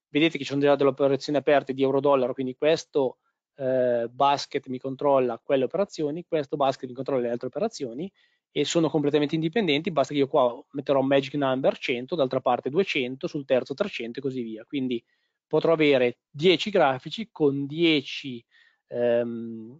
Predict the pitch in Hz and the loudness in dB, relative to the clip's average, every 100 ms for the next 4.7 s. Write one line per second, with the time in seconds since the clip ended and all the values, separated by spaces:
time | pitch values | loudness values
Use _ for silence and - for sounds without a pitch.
0 | _ 147 151 160 147 135 131 127 147 214 | _ -2 2 4 4 2 2 0 0 2
1 | 139 131 - 185 185 175 147 170 - 196 | 4 2 -2 -2 0 -2 -4 -6 -2 0
2 | 185 151 151 156 139 127 143 - - - | 0 0 0 -2 -4 -4 -8 -10 -16 -14
3 | 131 - 190 _ 185 135 117 135 143 - | -12 -6 -6 _ 2 2 0 -4 -6 -8
4 | - 127 120 104 - 147 139 | -6 -6 -6 -8 -14 -14 -14